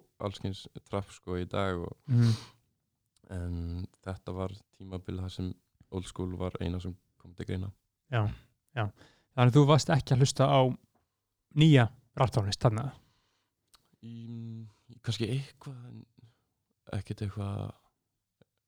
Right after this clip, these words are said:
Speaker 1: eh, almennilega, sko.
Speaker 2: Ok.
Speaker 1: Eða, jú, jú, ég hlusta á allt íslenska stuffið, sko.
Speaker 2: Já.
Speaker 1: Þú veist, þannig var hvað var ekki, önnur lýst Birni dæmi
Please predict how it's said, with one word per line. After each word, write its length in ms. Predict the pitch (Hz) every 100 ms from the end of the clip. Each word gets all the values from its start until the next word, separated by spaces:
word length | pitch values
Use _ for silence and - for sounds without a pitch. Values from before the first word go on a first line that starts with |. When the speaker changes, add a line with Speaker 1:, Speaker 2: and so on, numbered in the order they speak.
| _
Speaker 1:
eh, 360 | - - - - -
almennilega, 560 | 101 101 101 104 104
sko. 220 | 98 _ 92 98 _ _ _ -
Speaker 2:
Ok. 180 | 127 175 - _ -
Speaker 1:
Eða, 240 | 101 -
jú, 140 | 101 113
jú, 140 | 110 -
ég 120 | 95 98
hlusta 240 | 98 95 92
á 40 |
allt 140 | 92 -
íslenska 460 | 101 - 95 -
stuffið, 320 | 90 87 90 90
sko. 240 | - 87 - -
Speaker 2:
Já. 220 | 131 110 104 - _ _ _ -
Speaker 1:
Þú 80 | 87
veist, 160 | 87
þannig 240 | - 92 90
var 220 | 90 90 - _ _ -
hvað 80 | 95
var 120 | 87
ekki, 140 | - - _ _ _ _ _ _ _ - - - -
önnur 200 | - 98
lýst 240 | 95 95 -
Birni 400 | 98 98 - 98
dæmi 360 | 92 95 95